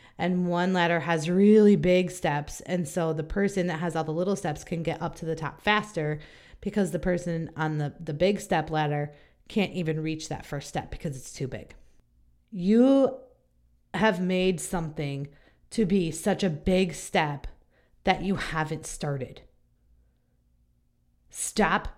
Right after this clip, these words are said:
thinking of it as one big step and start breaking it down into the little steps so that you're making forward progress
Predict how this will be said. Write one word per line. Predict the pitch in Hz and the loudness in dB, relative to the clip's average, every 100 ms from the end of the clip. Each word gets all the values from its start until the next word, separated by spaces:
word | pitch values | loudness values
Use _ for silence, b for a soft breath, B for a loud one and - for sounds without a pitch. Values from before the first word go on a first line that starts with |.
| _ _ _ _ - | _ _ _ _ -2
thinking | 262 302 214 | 2 4 4
of | 160 | 2
it | 160 156 - | -2 -6 -4
as | 175 160 | -2 -2
one | 165 196 202 185 | 2 4 6 4
big | 170 165 165 156 | 2 0 0 -2
step | - 233 254 160 160 B B B - | -2 0 0 -2 -6 B B B -2
and | 214 | -2
start | 208 196 175 190 | 0 2 2 2
breaking | 180 156 151 190 | 0 0 0 -2
it | 208 | -4
down | 147 135 139 151 - | -4 -6 -4 -6 -8
into | 175 170 202 | -8 -6 -2
the | 190 | -2
little | 196 208 240 | 0 2 2
steps | 240 - 127 143 - _ _ _ | 2 -4 -6 -8 -12 _ _ _
so | - 202 | -2 2
that | 196 | 2
you're | 202 208 | 2 2
making | 185 165 196 175 | 0 -2 -2 -4
forward | - - 208 190 180 185 185 160 | -6 -4 0 2 2 0 0 -2
progress | - 185 165 135 139 131 143 - - | -4 0 0 0 -6 -8 -10 -12 -16